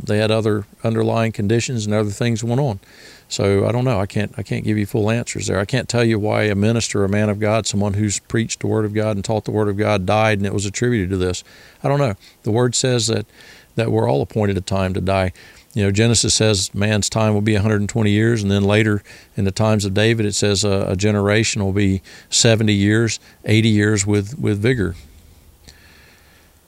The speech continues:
Um, but I do also believe that we have already been healed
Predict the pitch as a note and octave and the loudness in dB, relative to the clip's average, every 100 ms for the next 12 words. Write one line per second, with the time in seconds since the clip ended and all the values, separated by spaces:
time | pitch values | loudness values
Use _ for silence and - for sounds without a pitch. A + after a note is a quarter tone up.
0 | _ _ _ _ - A2 G#2 G2 G2+ - | _ _ _ _ -2 2 4 2 0 -8
1 | - - _ _ _ _ _ _ _ _ | -20 -20 _ _ _ _ _ _ _ _
2 | A#2 A2 - _ _ _ _ _ _ - | 2 2 0 _ _ _ _ _ _ -6
3 | A2+ G#2 B2 A2 C#3 - G#2 G2 G2+ G#2+ | -2 2 4 4 2 2 0 2 2 2
4 | G#2 F#2+ G2 _ _ _ _ F#2 A#2 A#2+ | 2 -2 -2 _ _ _ _ 0 2 2
5 | - G#2+ A2 A2 G#2+ A2 A#2+ A2+ B2+ A2+ | 0 0 2 0 -2 -4 -2 0 0 0
6 | G#2+ G#2+ F#2+ D#3+ C#3+ G#2 G#2+ | 0 -2 -2 0 2 2 -2